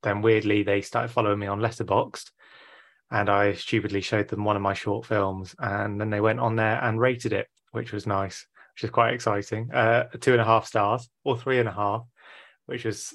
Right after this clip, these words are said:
the weirdest situation. But, like, for me, like, last, the last couple of films I've watched,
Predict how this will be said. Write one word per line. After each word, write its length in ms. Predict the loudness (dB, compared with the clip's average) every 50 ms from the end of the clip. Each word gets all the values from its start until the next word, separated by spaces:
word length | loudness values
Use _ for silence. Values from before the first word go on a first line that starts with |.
| -4
the 120 | 0 0 2
weirdest 680 | 4 4 4 6 6 4 4 2 0 -2 -10 -14 -16 _ _ _
situation. 840 | -6 -4 -4 -4 -4 -2 -2 0 0 0 -2 -4 -4 -6 -6 -6 0
But, 200 | 2 4 4 6
like, 220 | 6 6 4 4 4
for 100 | 2 2
me, 420 | 4 4 4 4 2 0 -4 -8 _ _
like, 120 | -2 2
last, 380 | 4 6 4 4 4 -2 -12 -20 _ _
the 80 | -4 0
last 220 | 0 0 0 -2
couple 180 | -8 -10 -10 -10
of 60 | -4
films 240 | -2 -2 -2 0 -2
I've 140 | -2 -2
watched, 560 | 2 4 4 4 4 2 -2 -10 -14 -14 -16